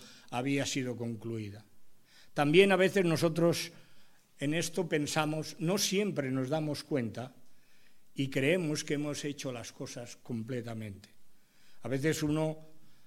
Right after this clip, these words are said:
hace cosas y luego se da cuenta de que ha olvidado hacer esto, hacer lo otro, ha de concluir toda una tarea. Pablo no. Pablo lo tenía con, en mente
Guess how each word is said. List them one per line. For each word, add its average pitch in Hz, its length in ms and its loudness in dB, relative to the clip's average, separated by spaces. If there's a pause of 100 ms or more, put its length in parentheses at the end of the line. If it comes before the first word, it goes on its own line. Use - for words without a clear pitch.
(160)
hace 165 580 0
cosas 165 460 0
y 131 60 -2
luego 139 280 -2
se 135 160 -6
da 143 180 0
cuenta 117 500 -4 (500)
de 123 140 -6
que 143 100 0
ha 143 60 4
olvidado 139 480 2
hacer 123 260 -2
esto, 135 400 -6
hacer 135 240 -6
lo 131 180 -2
otro, 131 300 -6
ha 143 140 -2
de 143 200 0
concluir 170 680 2
toda 139 280 -2
una 127 260 -2
tarea. 107 400 -4 (1120)
Pablo 151 400 10
no. 123 300 0 (460)
Pablo 139 340 2
lo 139 180 0
tenía 147 500 -2
con, 135 380 -6
en 139 400 -4
mente 160 460 0